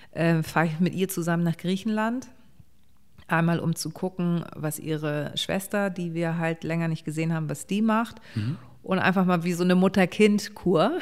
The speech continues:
Speaker 2: Mhm.
Speaker 1: <laughs> So wir beide alleine und so. Und ja, auch da einfach mal zu gucken, wie viel Griechen-, also Griechisches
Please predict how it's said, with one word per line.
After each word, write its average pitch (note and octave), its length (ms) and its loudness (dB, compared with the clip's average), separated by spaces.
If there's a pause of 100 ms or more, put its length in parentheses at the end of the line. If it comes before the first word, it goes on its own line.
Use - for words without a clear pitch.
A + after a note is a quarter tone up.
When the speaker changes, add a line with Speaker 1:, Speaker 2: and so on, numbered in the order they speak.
Speaker 2:
Mhm. C3+ 300 0
Speaker 1:
<laughs> - 120 -6
So F#3 260 2
wir F3+ 180 2
beide F3+ 420 4
alleine F#3 580 2
und E3+ 140 -2
so. F3 340 -2
Und E3+ 280 -2 (600)
ja, G3+ 240 6
auch - 120 0
da G3+ 320 6
einfach G3+ 320 0
mal G3 140 0
zu F#3+ 160 -6
gucken, G#3+ 480 -4 (640)
wie G#3 160 -4
viel G#3+ 540 0 (160)
Griechen-, G3+ 720 2
also F3 200 0
Griechisches A3 880 2